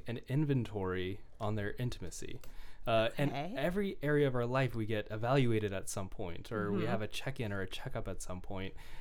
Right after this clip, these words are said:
Speaker 1: I'd say do the same in your relationship. So if you look at intimacy, there's really five different subtypes that I categorize them in.
Speaker 2: Mm-hmm.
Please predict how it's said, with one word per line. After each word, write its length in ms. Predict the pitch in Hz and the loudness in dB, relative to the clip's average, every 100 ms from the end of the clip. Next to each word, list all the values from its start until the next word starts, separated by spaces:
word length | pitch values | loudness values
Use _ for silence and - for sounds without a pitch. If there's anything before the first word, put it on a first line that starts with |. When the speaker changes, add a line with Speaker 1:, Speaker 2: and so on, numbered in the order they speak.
| - - - - | -4 -4 -6 -4
Speaker 1:
I'd 180 | 123 131 | -2 2
say 100 | 147 | 0
do 340 | 131 123 127 | 2 4 4
the 140 | 139 139 | 4 2
same 680 | - 131 110 104 101 107 110 - - | 0 2 2 2 -2 -2 -4 -6 -4
in 80 | 131 | -4
your 100 | 117 | -2
relationship. 640 | 113 131 156 - 160 - - - - | 0 0 0 0 -4 -6 -10 -12 -6
So 120 | - 123 | 0 2
if 60 | |
you 60 | 123 | 6
look 140 | 143 | 6
at 80 | 143 | 6
intimacy, 400 | 101 101 98 113 | 2 -2 -2 -2
there's 340 | 98 95 - 339 - | -2 -2 -4 -4 -4
really 240 | 139 120 107 | 0 0 0
five 340 | - 110 104 | 4 4 4
different 220 | 98 98 | 0 -2
subtypes 540 | - 98 - 90 90 - | -2 -4 -4 -6 -6 -6
that 100 | 90 | -4
I 100 | 87 | -4
categorize 480 | - 92 90 87 - | -4 -4 -4 -6 -4
them 140 | 85 | -4
in. 160 | 87 92 | -2 0
Speaker 2:
Mm-hmm. 240 | 208 196 | 2 0